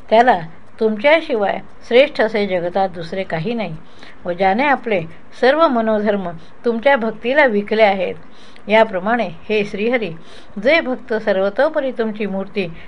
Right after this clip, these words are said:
हृदयात धरून उपासना करतात आणि जे तुमचे स्वरूप ओंकारापलीकडे असून वाणीने वर्णन करण्यास अशक्य व कोणाच्याही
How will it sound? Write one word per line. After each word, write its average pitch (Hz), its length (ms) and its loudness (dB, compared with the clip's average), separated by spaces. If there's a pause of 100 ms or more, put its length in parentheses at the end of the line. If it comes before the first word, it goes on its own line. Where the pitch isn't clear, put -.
(140)
हृदयात 208 380 2
धरून 208 340 -2
उपासना 196 520 2
करतात 165 400 -4 (640)
आणि 220 260 0
जे 226 180 2 (400)
तुमचे 247 320 2
स्वरूप 202 380 -2 (300)
ओंकारापलीकडे 220 1040 2
असून 180 400 -2 (800)
वाणीने 240 600 6
वर्णन 220 480 0
करण्यास 220 440 2
अशक्य 214 560 2 (400)
व 214 120 2
कोणाच्याही 233 800 2